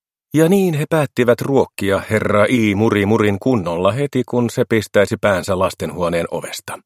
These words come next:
He syöttäisivät sitä niin, että sen maha täyttyisi hetkessä. Karhut seisoivat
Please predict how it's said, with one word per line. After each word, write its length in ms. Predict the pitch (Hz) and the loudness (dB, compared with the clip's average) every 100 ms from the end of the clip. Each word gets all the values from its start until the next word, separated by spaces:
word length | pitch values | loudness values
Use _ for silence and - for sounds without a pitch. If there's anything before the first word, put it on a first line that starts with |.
| _ _ _ _ _ | _ _ _ _ _
He 100 | 101 | -2
syöttäisivät 720 | 95 104 90 - 95 87 104 101 | 0 0 -2 0 0 2 0 0
sitä 180 | 110 110 | 0 0
niin, 220 | 117 123 | 2 2
että 260 | 107 - 110 | 0 0 -2
sen 160 | 110 107 | 0 0
maha 300 | 120 113 73 | -2 -4 -2
täyttyisi 680 | 110 107 - 113 110 127 123 | 0 0 0 -2 -2 -2 -4
hetkessä. 560 | 110 - - - - - _ _ _ _ _ _ _ _ _ - - _ _ _ | -6 -8 -12 -12 -12 -16 _ _ _ _ _ _ _ _ _ -20 -20 _ _ _
Karhut 380 | - 98 90 95 | 0 2 0 -4
seisoivat 540 | - 98 92 98 92 | -2 -2 0 0 0